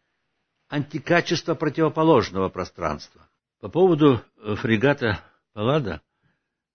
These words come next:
Добролюбов заметил: "Голос поэта, эпического романиста, постоянно слышится в рассказе путешественника".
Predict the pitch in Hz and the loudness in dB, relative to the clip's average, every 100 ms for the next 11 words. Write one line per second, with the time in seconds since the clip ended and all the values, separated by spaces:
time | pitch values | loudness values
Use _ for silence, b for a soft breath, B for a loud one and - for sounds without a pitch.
0 | _ _ _ 98 104 107 131 127 101 110 | _ _ _ -6 0 2 2 0 0 2
1 | 107 85 80 76 67 _ _ _ _ _ | 2 2 -4 -14 -14 _ _ _ _ _
2 | _ _ _ _ _ _ _ _ - 127 | _ _ _ _ _ _ _ _ -2 2
3 | 135 - 131 123 143 139 - 69 _ _ | 2 -2 -2 2 2 0 -6 -10 _ _
4 | _ _ _ _ _ _ _ - 104 135 | _ _ _ _ _ _ _ -20 -6 -4
5 | 110 110 123 120 117 120 120 127 139 - | -4 -4 0 4 4 4 4 4 2 -2
6 | 95 - 101 - 117 127 113 - 139 135 | -12 -12 -10 -2 0 2 2 0 -4 -2
7 | 113 117 110 _ _ _ 104 104 - 113 | -2 -4 -4 _ _ _ -4 -4 -2 -4
8 | 95 92 104 - 104 87 - 78 69 - | -4 -6 -10 -8 -4 -4 -4 -20 -20 -20
9 | - | -20